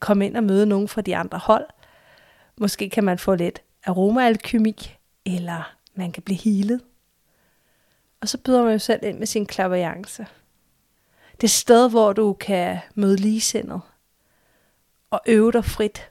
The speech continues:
ud fra de ting, du gerne vil øve dig på. Når du så er færdig studerende hos mig, så har du altid mulighed for at komme hver den første onsdag i måneden,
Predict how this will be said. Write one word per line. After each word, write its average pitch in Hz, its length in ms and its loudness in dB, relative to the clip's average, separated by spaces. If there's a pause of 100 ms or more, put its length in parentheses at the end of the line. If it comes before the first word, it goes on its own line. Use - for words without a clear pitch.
(140)
ud 202 180 -6
fra - 140 -4
de 208 280 -2 (280)
ting, - 280 -6
du 202 100 -8
gerne 185 240 -4
vil 190 100 -2
øve 196 160 0
dig - 120 -10
på. - 220 -2 (2500)
Når 240 80 2
du 220 60 0
så - 120 0
er 226 40 4
færdig 208 680 0 (160)
studerende 208 540 -4
hos 190 260 -6
mig, 196 200 -8 (720)
så - 140 0
har 214 60 6
du - 100 -2
altid 233 340 0
mulighed 214 500 0
for 190 240 -2
at - 180 -10
komme 202 420 -2
hver 202 180 0
den 214 220 -8
første - 600 -4
onsdag 214 360 -6
i - 20 -2
måneden, 196 440 -4